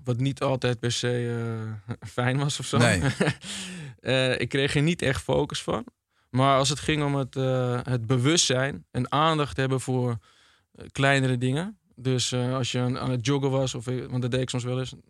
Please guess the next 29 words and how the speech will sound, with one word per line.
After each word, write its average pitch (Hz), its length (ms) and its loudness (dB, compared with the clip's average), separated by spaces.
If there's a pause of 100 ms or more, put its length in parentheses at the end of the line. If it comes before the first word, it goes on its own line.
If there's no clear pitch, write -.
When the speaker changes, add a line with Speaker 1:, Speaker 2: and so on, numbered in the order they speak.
(120)
Speaker 1:
dan 120 280 -10 (560)
nam 123 240 -4
ik 117 100 -4
daarvoor 123 360 -2
een 123 100 0
microdose 127 600 0
en 120 60 -2
dan 123 100 -2
ging 120 160 -4
ik 110 80 -6
joggen. 135 360 0 (1300)
En - 100 -6
dan 131 80 4
merkte 147 280 2
ik 135 60 -2
gewoon, 135 220 0
"Ah, 143 260 2
nu 123 140 2
heb 139 120 -2
ik 139 80 -6
gewoon 135 180 0
wat 135 100 2
meer 135 280 0
aandacht 139 560 4
voor 127 220 0
de, 123 320 2
de 117 120 0
blaadjes, 123 720 0 (240)
eh, 120 100 -4